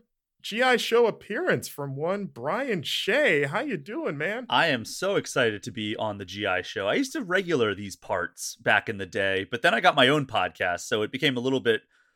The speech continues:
Speaker 2: rarer that I would actually have time to come on this show. But you know what? This week, it's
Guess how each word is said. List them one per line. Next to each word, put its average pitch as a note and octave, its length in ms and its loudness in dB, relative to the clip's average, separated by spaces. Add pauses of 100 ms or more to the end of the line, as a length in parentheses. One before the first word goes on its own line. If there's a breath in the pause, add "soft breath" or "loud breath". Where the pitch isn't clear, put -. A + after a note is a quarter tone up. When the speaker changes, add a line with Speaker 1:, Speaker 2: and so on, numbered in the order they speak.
(140)
Speaker 2:
rarer A2+ 600 6
that G#2 100 0
I G#2 80 6
would G2+ 140 4
actually G#2 280 0
have G2+ 120 -2
time G#2 360 0
to G#2+ 100 -12
come A2+ 200 -6
on G2 120 -2
this B2+ 100 -4
show. F2+ 300 -2
But G#2+ 140 -6
you C3+ 60 -2
know F#3 120 4
what? G3 180 4 (100)
This E3 360 -6
week, D3+ 320 -4 (160)
it's A2+ 180 -2